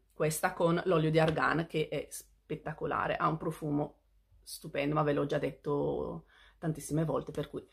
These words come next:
l'ho finita, mi dispiace, appena avrò la possibilità di tornare alla Lidl me la ricomprerò di sicuro, perché mi piace moltissimo. Sempre della, no, questa non è sempre della niente, è, <laughs>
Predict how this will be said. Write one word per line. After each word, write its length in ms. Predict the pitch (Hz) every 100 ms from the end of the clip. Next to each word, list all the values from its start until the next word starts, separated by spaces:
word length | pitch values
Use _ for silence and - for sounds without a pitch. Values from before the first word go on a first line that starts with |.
| -
l'ho 120 | 226
finita, 380 | 226 196 165 170
mi 100 | 170
dispiace, 520 | 185 - 131 - 156
appena 420 | 170 - 160 156
avrò 260 | 175 160 165
la 100 | 160
possibilità 420 | 160 165 165 156
di 120 | 151
tornare 300 | 156 151 139
alla 100 | 147
Lidl 320 | 143 135 147 180
me 120 | 170
la 120 | 151
ricomprerò 600 | 147 - 147 143 139 127
di 120 | 165
sicuro, 440 | 160 156 - 139 139
perché 220 | 160 143
mi 100 | 139
piace 420 | 139 131 - 143 - - -
moltissimo. 920 | 196 214 208 - 175 - 208 214 392 381 - - - - - - - - - - - -
Sempre 640 | - 254 247 277 269 247
della, 400 | 196 196 202 202 170
no, 140 | 147
questa 220 | - -
non 140 | 175 156
è 60 |
sempre 360 | 160 156 156 156
della 260 | 151 151
niente, 520 | 220 196 175 180 269 -
è, 180 | 202 190 - -
<laughs> 360 | 285 294 240